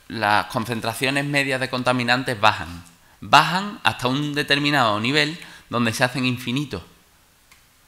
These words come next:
y después vuelven a bajar o se hacen muy altas, hay una asíntota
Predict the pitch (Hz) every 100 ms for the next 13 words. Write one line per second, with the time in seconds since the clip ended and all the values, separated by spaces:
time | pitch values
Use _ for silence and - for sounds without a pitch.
0 | _ 110 110 - 123 117 110 107 101 98
1 | 98 - - _ _ _ 98 - 107 120
2 | 107 107 92 87 - 85 - - - 101
3 | 113 104 - 90 85 90